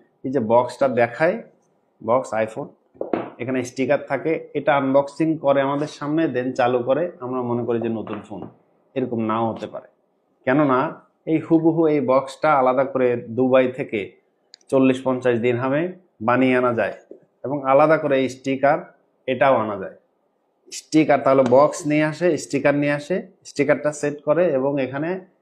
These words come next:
এই আইএমইআই এর স্টিকারটা মিলিয়ে বসিয়ে দেয়। ব্যাস, হয়ে গেল, আপনি পুরাতন ফোনকে নতুন ফোন হিসেবে কিন-, কিনছেন।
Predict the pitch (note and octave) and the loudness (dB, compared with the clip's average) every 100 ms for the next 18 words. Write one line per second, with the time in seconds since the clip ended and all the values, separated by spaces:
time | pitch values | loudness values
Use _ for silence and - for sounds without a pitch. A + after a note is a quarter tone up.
0 | _ D#3+ D#3+ C#3 C3 C3+ C3+ C3 B2+ B2+ | _ -6 -2 2 4 4 2 0 -2 -4
1 | C#3 C3 B2+ E3+ F#3+ D3 C3+ C3 C3+ D3+ | -4 -4 -2 -2 0 -2 0 2 2 2
2 | G#3 C#3+ B2+ B2 C3 A2 F2+ - _ _ | -2 -2 -2 0 0 -2 -6 -14 _ _
3 | _ _ _ B2+ G#3 - - _ - _ | _ _ _ 0 0 0 -12 _ -20 _
4 | _ _ _ D3+ E3+ C#3+ C3+ B2+ A#2+ B2+ | _ _ _ 4 4 6 6 4 2 -2
5 | C#3 F3+ - - _ _ D3 D3+ C#3+ C#3+ | 0 2 0 -10 _ _ 2 2 2 -2
6 | C#3 D#3+ D#3+ D3 C3+ C3+ D3 C#3+ C#3+ C3 | -4 -4 -2 -2 -4 -4 -8 -6 -6 -4
7 | C3+ C#3 C3+ A#2+ A#2+ - A#2+ A2+ - | -2 -2 -2 -2 -4 -8 -6 -6 -6